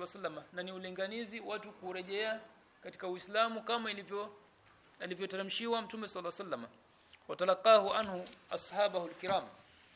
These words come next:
رضوان الله عليهم"، na katika Uislamu ambao kuwa walioipokea masahaba kutoka kwake Mtume. "فلا شك أن هذه الدعوة دعوة حق والانتساب إليها حق"، hapana shaka kuwa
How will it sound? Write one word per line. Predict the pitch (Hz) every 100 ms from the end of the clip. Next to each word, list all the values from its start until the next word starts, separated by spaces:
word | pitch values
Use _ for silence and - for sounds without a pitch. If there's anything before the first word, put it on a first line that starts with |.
| - - - - - - - - - -
رضوان | 170 180 214
الله | 202 190 202 196
عليهم"، | 208 196 143 156
na | 160
katika | - 175
Uislamu | 165 170 190 226 233 233
ambao | 175 170 170
kuwa | 220 220 214 214 - - - -
walioipokea | 170 180 175 175 180 - 220 214
masahaba | 190 175 180 202 190 170
kutoka | - 160 165
kwake | 208 202 180
Mtume. | 175 190 165 - - - - - - -
"فلا | 175 220
شك | 208 220 -
أن | 214 220 202
هذه | 202 202 185
الدعوة | 180 208 - 190 185 - -
دعوة | 185 - 202 190 190
حق | 226 220 190 170 - -
والانتساب | 165 175 180 220 208
إليها | - 214 214
حق"، | 190 208 151 - - - 175
hapana | 208 214 190
shaka | 202 -
kuwa | - - 180